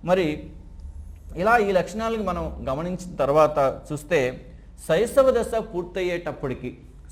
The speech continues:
శైశవ దశ పూర్తయ్యేటప్పటికి శిశువు ఏ పనులు చేయగలుగుతాడు? నడవగలుగుతాడు, నడవడం అనేటువంటిది చేస్తాడు, అలాగే మాట్లాడతాడు. పూర్తి స్థాయిలో కాకపోయినా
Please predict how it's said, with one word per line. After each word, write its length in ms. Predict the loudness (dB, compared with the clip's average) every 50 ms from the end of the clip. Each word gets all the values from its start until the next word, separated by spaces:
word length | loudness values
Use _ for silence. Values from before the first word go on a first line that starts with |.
| -6
శైశవ 440 | -2 0 0 0 0 0 2 2 0
దశ 80 | 0 -2 -4 -4 -2
పూర్తయ్యేటప్పటికి 1000 | -4 -4 -4 -4 -4 -4 -4 -4 -6 -6 -6 -6 -8 -6 -4 -4 -4 -4 -6 -8 -14 -20 -20 -20 -18 -14 -10
శిశువు 400 | -10 -8 -6 -2 0 0 0 0
ఏ 360 | 0 0 2 4 6 6 6
పనులు 300 | 6 2 -2 -4 -4 -6
చేయగలుగుతాడు? 880 | -6 -6 -6 -4 0 0 0 0 -2 -4 -4 -4 -2 -2 -4 -6 -8 -10 -14 -16 -12 -8
నడవగలుగుతాడు, 1000 | -6 -4 -2 0 0 2 2 2 0 0 -2 -2 -4 -4 -2 -2 -2 -2 -2 -4 -8 -12 -18 -18 -18 -20 -20 -20 -20 -20 -20 -20 -20 -20 -20 -20 -18 -14 -10
నడవడం 580 | -6 -2 0 2 4 4 4 4 4 2 0
అనేటువంటిది 1000 | -2 -6 -6 -6 -6 -6 -6 -8 -8 -8 -8 -8 -8 -6 -6 -6 -6 -8 -10 -12 -18 -16 -12 -10
చేస్తాడు, 480 | -10 -10 -10 -8 -6 -4 -4 -4 -6 -10 -16 -16 -18 -20 -20 -20 -18 -10 -4
అలాగే 340 | -2 0 0 0 0 0 0
మాట్లాడతాడు. 1040 | -2 0 -2 -2 -2 -4 -4 0 2 2 2 2 0 -2 -4 -4 -4 -4 -8 -14 -16 -18 -18 -18 -18 -20 -20 -20 -20 -20 -18 -18 -18 -18 -18 -18 -18 -18 -18 -18 -20 -20 -18 -18 -18 -18 -18 -20 -20 -20 -20 -20 -20 -20 -20 -20 -20 -16 -8 -4
పూర్తి 320 | -4 -4 -4 -4 -6 -8
స్థాయిలో 500 | -8 -6 -2 0 0 2 4 4 2 2
కాకపోయినా 840 | 2 0 -2 -2 -2 -4 -6 -6 -4 -2 -2 -2 -2 -2 -2 -4 -4